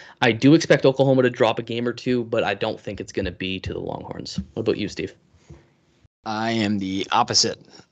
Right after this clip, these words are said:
Speaker 2: I think the Horns move on. Um,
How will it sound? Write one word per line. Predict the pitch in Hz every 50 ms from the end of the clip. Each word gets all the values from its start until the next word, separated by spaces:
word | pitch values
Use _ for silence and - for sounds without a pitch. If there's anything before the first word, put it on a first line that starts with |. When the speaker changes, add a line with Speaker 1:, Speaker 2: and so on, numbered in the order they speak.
| _ _ _ _ _ _
Speaker 2:
I | - 107 101
think | - 123 117 113 110
the | 110 98
Horns | 104 120 123 127 127 131 131 127 117 113
move | 117 123 127 120 127
on. | 120 123 120 113 104 90 92 - - - - - - - - - - _ -
Um, | - 98 104 104 104 104 104 104 104 101 101 107